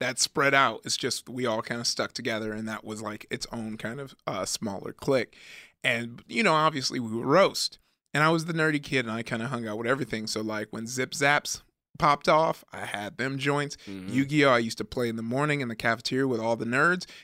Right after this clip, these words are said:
Speaker 1: There was another dude, uh, his name was Drew. I'll never forget. He was, like, a real pretty boy. He had the long hair slicked back in a ponytail.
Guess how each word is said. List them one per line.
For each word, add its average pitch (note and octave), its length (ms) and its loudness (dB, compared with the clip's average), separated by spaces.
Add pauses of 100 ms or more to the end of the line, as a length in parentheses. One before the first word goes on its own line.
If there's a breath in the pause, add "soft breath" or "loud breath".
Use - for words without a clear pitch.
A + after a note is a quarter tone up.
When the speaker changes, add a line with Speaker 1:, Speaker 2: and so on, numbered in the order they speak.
Speaker 1:
There A2 100 -6
was A#2 100 -6
another C#3 320 0
dude, B2+ 360 0
uh, G#2 160 -2
his A#2 160 -6
name A#2 180 -2
was A2+ 160 -6
Drew. C3+ 300 0
I'll G#2 80 -4
never A2+ 180 -6
forget. A#2+ 380 -4
He B2 80 -4
was, A#2+ 140 -6
like, G2+ 200 -6
a F#2 60 -8
real A2 320 -4
pretty A#2+ 280 -2
boy. A2+ 300 -2
He A#2+ 140 -8
had G#2+ 160 -2
the G#2 80 -8
long A2+ 400 -6
hair A#2+ 260 0
slicked - 420 -4
back A2 280 -4
in G2+ 60 -10
a G2 40 -12
ponytail. A#2 800 0